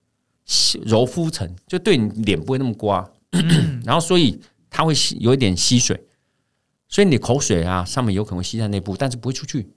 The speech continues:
Speaker 2: 啊。
Speaker 1: 但是问题是你戴反过来看，你想到发-，会发生什么事？
Speaker 2: 嗯。
Speaker 1: 第二个，对，就是你会看到的点就是，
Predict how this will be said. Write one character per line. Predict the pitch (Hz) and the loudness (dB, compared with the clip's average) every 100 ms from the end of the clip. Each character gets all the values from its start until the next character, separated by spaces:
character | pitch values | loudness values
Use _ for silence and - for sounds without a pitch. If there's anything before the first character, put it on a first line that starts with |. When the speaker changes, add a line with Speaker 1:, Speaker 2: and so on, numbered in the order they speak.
| _ _ _ | _ _ _
Speaker 2:
啊。 | - 127 127 | -14 -8 0
Speaker 1:
但 | 254 | 4
是 | 302 | 6
问 | 294 | 6
题 | 214 | 4
是 | 196 240 | 2 0
你 | 131 | 0
戴 | 214 202 | -2 -4
反 | - - - 117 127 135 | -6 -10 -6 -4 -2 -4
过 | 131 359 | 2 2
来 | 160 | 2
看， | 107 139 92 - _ _ _ _ _ - | -4 -6 -6 -10 _ _ _ _ _ -12
你 | 135 | -8
想 | 110 | -6
到 | 101 | -6
发-， | 113 107 98 98 | -4 -4 -6 -12
会 | - | -10
发 | 101 95 | -6 -6
生 | 98 | -6
什 | 82 | -10
么 | |
事？ | 76 - 73 _ _ _ _ _ _ _ _ | -12 -14 -14 _ _ _ _ _ _ _ _
Speaker 2:
嗯。 | 151 139 135 | -14 -8 0
Speaker 1:
第 | 135 | 2
二 | 131 | 2
个， | 127 101 - - - _ _ _ - | 2 0 -2 -14 -18 _ _ _ -12
对， | 160 | -10
就 | - | -4
是 | 151 170 | -2 -2
你 | 104 | -2
会 | 135 | -2
看 | - | -4
到 | 151 | -4
的 | 110 | -2
点 | 92 87 | -4 -8
就 | 120 | -6
是， | 107 98 | -4 -6